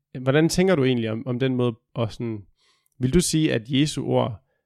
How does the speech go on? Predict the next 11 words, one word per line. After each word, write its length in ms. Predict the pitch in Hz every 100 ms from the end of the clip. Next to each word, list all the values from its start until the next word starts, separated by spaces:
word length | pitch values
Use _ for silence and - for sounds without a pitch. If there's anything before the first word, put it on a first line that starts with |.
| _
at 60 | 120
man 100 | 120
skal 160 | -
starte 300 | - 143 165
med 80 | 160
dem, 260 | 127 127 131
inden 180 | 139 160
man 120 | 120
går 160 | 113
til 300 | 107 - 110 101 _ _ _ _ _ _ _ _ _ _ _ _ _ _ _ 127 -
Paulus' 800 | 117 117 120 123 - 113 104 -